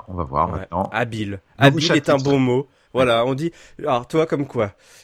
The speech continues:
Speaker 2: je disais que voilà, W W E, ils, ils sont plutôt, c'est, ce sont des grossiers personnages quand même. Il y a des fois quand ils, ils
Speaker 1: <laughs>
Speaker 2: racontent leurs histoires, euh, ils y vont à la pelle quoi.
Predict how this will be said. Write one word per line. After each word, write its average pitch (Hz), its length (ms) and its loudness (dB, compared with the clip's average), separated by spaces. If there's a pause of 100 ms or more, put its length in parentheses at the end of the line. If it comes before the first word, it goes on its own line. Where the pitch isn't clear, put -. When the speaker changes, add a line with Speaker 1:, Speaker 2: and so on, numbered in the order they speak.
Speaker 2:
je 120 60 -10
disais 147 300 -4
que 139 140 -6
voilà, 113 240 -2
W 127 260 -2
W 147 180 2
E, - 20 -
ils, - 240 -14
ils 117 60 -14
sont 113 160 -12
plutôt, 135 400 -6
c'est, 107 200 -8
ce - 160 -18
sont 143 100 -10
des 104 140 -10
grossiers 123 380 -4
personnages 107 540 -6
quand 98 120 -8
même. 107 180 -4
Il 98 60 -12
y 98 40 -10
a 92 40 -10
des 90 100 -14
fois - 180 -12
quand 107 120 -6
ils, 104 160 -8 (160)
ils - 60 -4
Speaker 1:
<laughs> - 0 -
Speaker 2:
racontent 113 340 -2
leurs 123 180 -2
histoires, 135 460 0
euh, 110 140 -2
ils 113 120 -6
y 120 40 -2
vont 123 240 -2
à 104 340 -2
la 107 160 -8
pelle 165 280 0
quoi. 156 380 -4